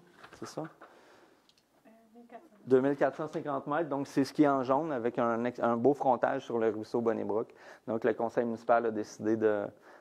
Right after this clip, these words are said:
de faire cette acquisition-là au lieu de, d'avoir une compensation monétaire.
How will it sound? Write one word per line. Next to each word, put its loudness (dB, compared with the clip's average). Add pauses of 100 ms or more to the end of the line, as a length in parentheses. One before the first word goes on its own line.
de 0
faire 4
cette -2
acquisition-là 0
au 2
lieu 0
de, 2
d'avoir 2
une -8
compensation -8
monétaire. -2